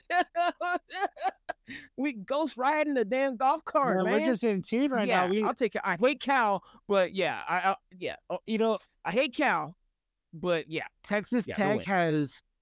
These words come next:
Speaker 2: pissed me off so much this year. I bet against them, they cover. I bet with them, they don't cover. It's,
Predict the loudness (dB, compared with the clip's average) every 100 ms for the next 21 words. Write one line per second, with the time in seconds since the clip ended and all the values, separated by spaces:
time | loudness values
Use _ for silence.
0 | _ _ _ _ _ _ -2 -2 -2 -2
1 | 2 2 0 -2 0 2 0 0 -2 -2
2 | 0 2 2 0 -4 _ _ _ _ _
3 | _ _ _ _ -4 -4 0 0 2 0
4 | -2 _ -6 -4 -2 -2 -2 -4 -2 0
5 | 2 -2 _ _ _ -8 -4 -2 0 -2
6 | 0 0 -2 -8 _ -6 -4 -2 -2 -2
7 | -2 -2 0 2 0 -4 _ _ _ _
8 | -4 -2 0 -2 -2 -2 2 0 0 -6
9 | _ _ _ _ _ _ _ _ _ -4
10 | -2 -2 -6 -10